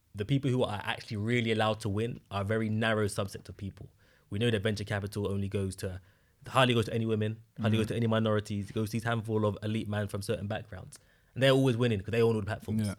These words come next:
Speaker 1: And so it's like even beginning to look at, okay, how then, how then do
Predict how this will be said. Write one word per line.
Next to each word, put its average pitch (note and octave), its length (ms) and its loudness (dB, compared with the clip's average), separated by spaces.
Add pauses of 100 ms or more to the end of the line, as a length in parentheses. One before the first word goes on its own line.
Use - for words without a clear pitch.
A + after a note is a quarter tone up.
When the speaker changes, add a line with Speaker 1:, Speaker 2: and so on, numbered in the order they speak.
(340)
Speaker 1:
And A2+ 160 0
so A#2+ 420 6 (360)
it's A2+ 180 -6
like A#2 360 4
even C3 480 2
beginning A2+ 360 2
to A2 80 -4
look A#2 240 0
at, F#2+ 140 0
okay, F#2+ 400 -2 (220)
how A2+ 260 2
then, G#2+ 420 0 (580)
how B2+ 280 4
then A#2 320 4
do G#2+ 400 0